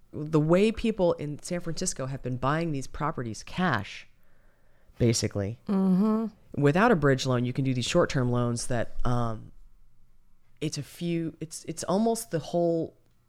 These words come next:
Speaker 1: value of the equity on your home that you can cash out and just put straight down on the next plank place. And then sell your previous house.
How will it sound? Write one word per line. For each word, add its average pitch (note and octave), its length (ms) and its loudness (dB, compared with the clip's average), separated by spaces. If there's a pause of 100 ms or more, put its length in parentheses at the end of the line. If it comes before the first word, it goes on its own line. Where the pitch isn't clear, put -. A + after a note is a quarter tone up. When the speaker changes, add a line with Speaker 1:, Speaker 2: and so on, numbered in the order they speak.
(160)
Speaker 1:
value D3+ 380 2
of C3+ 80 -2
the C#3 100 0
equity C#3 360 0
on B2 100 -2
your A#2 100 -2
home C3 400 -6 (140)
that - 100 -6
you C#3+ 120 -4
can C#3 140 -8
cash B2 340 -4
out C3 300 -4 (520)
and C3+ 120 0
just C3 200 -4
put - 200 0
straight C3+ 320 6
down B2+ 220 2
on B2 80 0
the A#2+ 80 0
next A#2 240 -4
plank G2+ 320 -12 (140)
place. - 420 -8 (960)
And C3 120 2
then B2+ 120 2
sell C3+ 280 4
your B2 340 0 (520)
previous F#3 420 4
house. A#2+ 480 0